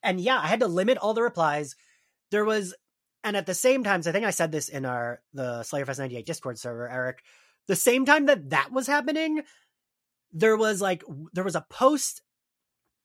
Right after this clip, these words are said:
I don't know if you do anything, Sarah Michelle, if it's, like, the most basic Sarah Michelle Gellar post can go viral. And it literally was just, like, she gave us so much, pictures of her in horror movies, right?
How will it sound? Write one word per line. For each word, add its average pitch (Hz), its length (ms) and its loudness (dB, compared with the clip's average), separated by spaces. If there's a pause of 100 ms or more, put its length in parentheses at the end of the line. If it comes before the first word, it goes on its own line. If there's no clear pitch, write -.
(600)
I 262 80 4
don't 269 80 4
know 247 260 4
if 180 280 -2 (560)
you 208 180 0
do 311 140 4
anything, 190 300 2
Sarah 160 200 2
Michelle, 156 220 -6
if 175 120 -6
it's, 175 100 -4
like, 160 240 -2
the 170 100 -8
most 185 260 -4
basic 156 360 -4
Sarah 151 200 -4
Michelle 147 180 -8
Gellar 127 260 -8
post 139 320 -10
can 123 140 -12
go 110 140 -14
viral. 117 480 -10 (240)
And 190 120 -2
it 196 80 -2
literally 214 380 4
was 175 160 -4
just, 170 240 -2
like, 143 400 -6 (720)
she 185 200 -10
gave 160 200 -2
us 147 140 -4
so 139 140 -4
much, 113 320 -12
pictures 139 360 -8
of 113 100 -14
her 117 360 -8
in 120 80 -14
horror 107 220 -12
movies, 101 320 -20
right? 127 260 -8